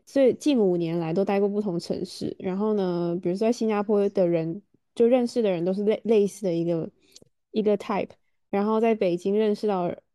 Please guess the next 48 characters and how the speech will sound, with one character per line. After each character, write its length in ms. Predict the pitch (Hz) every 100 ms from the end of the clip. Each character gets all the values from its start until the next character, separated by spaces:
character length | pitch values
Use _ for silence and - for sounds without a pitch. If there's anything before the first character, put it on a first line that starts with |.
| _ -
的 160 | 202 180
人， 280 | 160 151 143
我 140 | 208
觉 180 | 190 180
得 100 | 196
都 160 | 220
是 120 | 226 240
很 180 | 208
神 340 | 165 - 165 185
奇 220 | - 190
的 60 | 165
人， 200 | 151 196
就 80 |
是 80 | 240
很 200 | 254 247
多 140 | 202 247
都 140 | 285
是 240 | 285 294 233 _ _ _
你 120 | - 208
竟 180 | 294
然 120 | 262 220
可 100 | 233
以 60 |
在 120 | 233 240
百 240 | 196 165
度、 240 | - 220
在 160 | 202 226
Google 320 | 220 220 214
可 100 | 196
以 40 | 185
搜 340 | - 202 202
到 160 | 208 180
的 120 | -
人， 240 | - 214 - _ _ _
就 160 | - 294
这， 240 | - 320
这 140 | -
是 80 | 311
让， 200 | 294 294
让 160 | 302 262
我 60 | 202
最 140 | 254
惊-， 320 | 247 226 226 -
惊 160 | 220
讶 160 | 233 190
的 60 | 175
地 180 | 196
方， 240 | 190 -